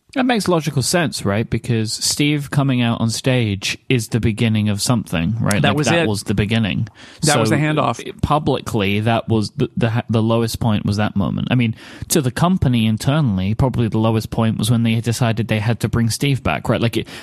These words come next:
Speaker 1: that was when the
Speaker 2: <laughs>
Speaker 1: company was probably at its lowest, right? Where they're like, "Well, we've got nothing else we can do now except have him become the C E O again."
Speaker 2: And when Steve, when Steve took over and started killing programs and laying people off and cutting things,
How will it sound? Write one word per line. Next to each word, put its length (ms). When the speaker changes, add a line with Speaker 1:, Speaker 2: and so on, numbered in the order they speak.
Speaker 1:
that 180
was 140
when 100
the 140
Speaker 2:
<laughs> 0
Speaker 1:
company 380
was 180
probably 400
at 120
its 160
lowest, 340
right? 120
Where 120
they're 80
like, 160
"Well, 100
we've 160
got 140
nothing 400
else 200
we 120
can 220
do 180
now 260
except 720
have 260
him 160
become 320
the 80
C 340
E 60
O 120
again." 440
Speaker 2:
And 120
when 120
Steve, 420
when 240
Steve 240
took 180
over 220
and 120
started 300
killing 360
programs 420
and 100
laying 200
people 260
off 280
and 120
cutting 420
things, 640